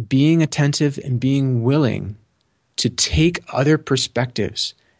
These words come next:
and to allow them to become real possibilities for you, even if you don't like it. I don't like this book, but I'm gonna read it. I think I need to engage with it.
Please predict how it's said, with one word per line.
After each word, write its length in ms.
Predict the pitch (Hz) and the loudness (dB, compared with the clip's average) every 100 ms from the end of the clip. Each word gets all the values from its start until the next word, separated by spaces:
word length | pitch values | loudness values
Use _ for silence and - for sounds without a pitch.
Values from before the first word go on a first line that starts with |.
| _ | _
and 140 | 123 120 | -2 -2
to 220 | - 113 | 0 -2
allow 420 | 107 113 127 160 156 | -2 -2 0 2 2
them 400 | 131 131 139 143 | 2 2 2 -2
to 100 | - | -4
become 640 | 113 117 - 117 117 117 113 _ _ _ _ _ _ _ _ _ _ | -2 -2 0 2 4 2 0 _ _ _ _ _ _ _ _ _ _
real 300 | - 123 147 | 2 4 4
possibilities 760 | 139 127 131 117 117 120 123 120 | 2 -2 -2 -2 -2 -2 -2 -4
for 100 | - | -2
you, 160 | 113 107 | 0 2
even 240 | 117 139 | 2 2
if 140 | 147 - | 2 0
you 60 | |
don't 260 | 127 127 - | 2 2 2
like 240 | 117 139 | -2 -2
it. 140 | 90 95 _ _ _ _ _ | -4 -8 _ _ _ _ _
I 80 | 131 | 0
don't 120 | 143 | 2
like 180 | 131 156 | 2 0
this 140 | 139 | -2
book, 200 | - 120 | -2 -4
but 100 | - | 0
I'm 80 | 123 | 2
gonna 140 | 120 107 | 2 2
read 260 | 113 147 | 4 6
it. 200 | 120 - _ _ _ _ _ | 4 2 _ _ _ _ _
I 20 | - | -4
think 160 | 127 | 0
I 60 | 113 | 4
need 240 | 117 123 | 4 4
to 140 | - 110 | 2 -2
engage 340 | 107 107 139 | 0 2 2
with 160 | 127 98 | 0 -2
it. 180 | 101 | -4